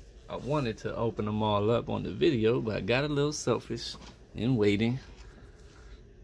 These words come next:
And I just couldn't help myself, so I had to open them. But this way, you all got to see the percentage of cards that you get when you get, uh, a certain amount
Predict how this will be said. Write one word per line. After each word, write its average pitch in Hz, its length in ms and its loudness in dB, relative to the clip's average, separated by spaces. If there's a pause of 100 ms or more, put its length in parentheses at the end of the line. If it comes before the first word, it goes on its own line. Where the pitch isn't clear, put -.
And 95 120 -4
I 98 80 -4
just 104 260 -4
couldn't 110 280 0
help 127 220 0
myself, 123 580 0 (1080)
so - 100 -10
I - 40 -2
had 101 100 -4
to - 120 -6
open 113 280 4
them. 104 160 -6 (540)
But 95 160 -8
this 123 200 2
way, 101 360 2 (240)
you 98 180 0
all 95 100 0
got 90 180 -2
to - 60 -8
see 104 160 -2
the - 80 -4
percentage 98 520 -2
of 92 160 -2
cards 95 500 0 (420)
that - 160 -10
you 90 80 -6
get 92 200 2
when 90 160 -2
you - 60 -8
get, 87 240 -6 (680)
uh, - 360 -2 (800)
a 104 60 -10
certain 95 360 2
amount 87 400 -2